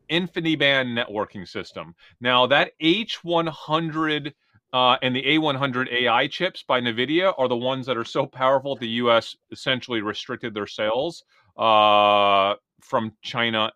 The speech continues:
and Russia. So again, I, I, I really think nvidia is just in the pole position in this space. I'm not saying to discount those other two companies I know are big suppliers,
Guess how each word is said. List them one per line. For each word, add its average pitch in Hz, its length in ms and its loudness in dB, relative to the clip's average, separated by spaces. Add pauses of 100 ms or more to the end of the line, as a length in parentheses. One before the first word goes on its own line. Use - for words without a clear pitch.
and 95 240 -8
Russia. 107 400 -2 (260)
So 127 480 4 (340)
again, 143 360 0
I, 127 180 -2 (100)
I, 131 220 0
I 127 80 0
really 147 580 -2 (120)
think 147 360 -4 (240)
nvidia 127 920 2 (100)
is 117 220 -6
just 127 420 -6
in 131 180 -6
the 113 100 -2
pole 135 580 -8
position 143 800 -8 (340)
in 120 180 -2
this 120 160 -2
space. 139 600 0
I'm 131 160 0
not 135 180 0
saying 123 440 -4
to 110 120 -10
discount 120 640 -6
those 107 260 -6
other 110 220 -4
two 110 180 -12
companies 117 540 -10
I 101 140 -2
know 104 240 -6
are 98 80 -2
big 98 240 -6
suppliers, 104 760 -8